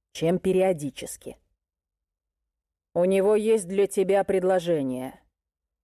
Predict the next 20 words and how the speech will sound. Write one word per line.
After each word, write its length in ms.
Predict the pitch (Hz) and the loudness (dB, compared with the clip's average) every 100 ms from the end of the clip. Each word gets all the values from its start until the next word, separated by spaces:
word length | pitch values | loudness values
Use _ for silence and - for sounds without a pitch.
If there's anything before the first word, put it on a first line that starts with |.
| _ _ _ _ _ _ | _ _ _ _ _ _
Охранник 640 | 160 143 170 175 180 165 | -8 -6 -2 0 0 -2
кивает 420 | - 170 170 175 160 | -2 0 2 2 2
головой 480 | 170 165 160 175 | 2 2 2 0
в 60 | 180 | -2
сторону 460 | - 175 175 175 175 | -2 0 2 0 -2
бара. 420 | 156 135 113 - _ _ _ _ _ _ _ _ _ _ _ - | -2 -4 -6 -16 _ _ _ _ _ _ _ _ _ _ _ -4
«Присаживайся 920 | 160 175 - 269 175 151 127 - 156 | -2 0 2 2 2 -2 -4 -6 -6
и 100 | 151 | -4
съешь 300 | - 254 262 | -2 0 -2
что-нибудь, 640 | - 165 151 143 143 - | -2 -2 0 0 -2 -4
пока 260 | 160 175 | -4 -2
не 100 | 151 | -2
свалилась. 800 | 143 170 170 151 127 - - - _ _ _ _ _ _ _ _ _ _ | -2 -2 0 0 -2 -6 -14 -20 _ _ _ _ _ _ _ _ _ _
Он 200 | 175 185 | -2 0
скоро 400 | - 214 196 196 | -2 0 2 2
выйдет». 580 | 175 143 123 - - _ _ _ _ _ _ _ _ _ _ _ _ _ - | 2 -2 -6 -14 -20 _ _ _ _ _ _ _ _ _ _ _ _ _ -8
Несмотря 600 | 160 - 165 165 233 262 | -6 -4 -4 -2 0 2
на 120 | 240 | 2
мое 360 | 214 208 226 226 | 0 0 0 0
молчание, 720 | 185 180 - 311 233 139 131 | 0 -2 -2 0 0 0 -4